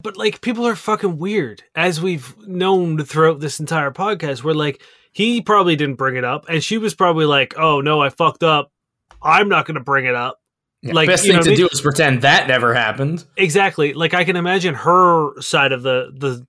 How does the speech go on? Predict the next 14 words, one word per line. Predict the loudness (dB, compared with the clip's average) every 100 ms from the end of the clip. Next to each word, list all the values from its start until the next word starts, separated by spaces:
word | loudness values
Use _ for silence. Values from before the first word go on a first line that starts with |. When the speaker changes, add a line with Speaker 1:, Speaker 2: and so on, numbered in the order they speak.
| _
Speaker 1:
the | -10
fence | -2 -2 -2 -8
of | -8
her | -4 -2
question | 0 -2 -4 -6
being | -6
like, | -4 -6 -6 -20 -20 -4
"I | 0 2 2 0 -4 -20 -20
made | -8 2 4 6
a |
stupid | 2 0 0 0
comment, | 0 -2 -2 -4 -6
and | -6 -4
now, | 0 0 0 -2